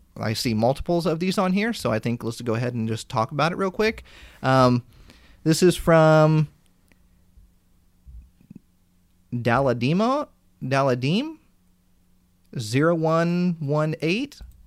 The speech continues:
Like I said, I apologize if I mispronounced the name.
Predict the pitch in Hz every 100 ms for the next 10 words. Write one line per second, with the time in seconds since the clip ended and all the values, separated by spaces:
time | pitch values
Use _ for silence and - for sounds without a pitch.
0 | - - - 123 123 131 117 110 131 127
1 | 127 131 - 117 113 113 - 113 - 113
2 | 110 - 113 120 143